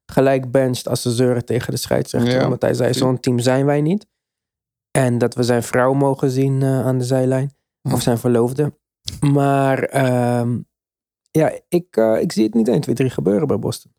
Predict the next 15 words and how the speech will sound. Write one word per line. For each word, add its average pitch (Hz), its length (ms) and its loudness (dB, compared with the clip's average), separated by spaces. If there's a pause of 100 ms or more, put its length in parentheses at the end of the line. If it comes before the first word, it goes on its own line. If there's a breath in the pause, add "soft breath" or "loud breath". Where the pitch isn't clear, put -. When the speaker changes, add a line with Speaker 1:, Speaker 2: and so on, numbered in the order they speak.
(160)
Speaker 2:
Nee, 220 320 0
het 139 180 -2
is 170 60 2
ook 170 100 2
niet 151 160 0
zo. 143 220 2
Want 131 240 -2 (160)
zoals 131 460 2
jullie 135 200 2
weten, 135 200 2
ze - 60 -12
hebben 120 200 -2
twee 127 220 2
van 120 200 -2
de 113 220 0